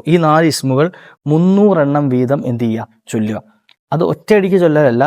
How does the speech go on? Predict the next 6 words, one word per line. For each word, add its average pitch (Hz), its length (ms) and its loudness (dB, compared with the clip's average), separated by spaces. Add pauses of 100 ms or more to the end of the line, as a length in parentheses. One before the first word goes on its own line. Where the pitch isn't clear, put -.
(120)
മറിച്ച് 127 340 -6 (600)
യാ 147 320 2
മുഗ്നി 160 520 0 (100)
എന്ന 135 220 -2
നാമം 123 380 -2 (380)
ചൊല്ലേണ്ടത് 127 720 -2